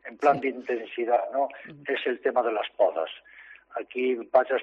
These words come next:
Speaker 1: por donde vayas, la gente, el, el, la primera queja, el número uno, son, son las podas. Después vamos a hacer intervenciones también en el Parque Reina Sofía, en el Cantón,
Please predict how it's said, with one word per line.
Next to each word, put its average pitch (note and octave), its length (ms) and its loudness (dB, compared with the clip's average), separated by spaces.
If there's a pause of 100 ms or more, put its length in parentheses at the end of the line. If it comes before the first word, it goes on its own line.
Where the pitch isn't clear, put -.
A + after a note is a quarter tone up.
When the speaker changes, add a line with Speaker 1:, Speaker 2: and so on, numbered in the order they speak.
Speaker 1:
por A#2+ 100 -4
donde A#2+ 280 -2
vayas, C3 420 4
la A2+ 180 0
gente, A#2+ 360 -4
el, A2+ 960 -4 (420)
el, G#2+ 100 -20 (200)
la A#2 120 -4
primera A#2 360 2
queja, - 260 0
el A2+ 100 -8
número A2+ 340 -4
uno, A#2 260 -6
son, G#2 200 -2 (200)
son G#2+ 160 -6
las G2 120 -4 (100)
podas. F#2 260 -8 (500)
Después B2 300 -2 (100)
vamos B2+ 260 2
a - 60 2
hacer A2+ 160 0
intervenciones A#2 880 -6
también G#2+ 540 -4 (100)
en A2+ 100 -14
el G#2 100 -10
Parque - 280 -2
Reina G#2 260 -6 (100)
Sofía, D3 460 2
en C#3+ 120 0
el G2 140 -10
Cantón, C3 380 -2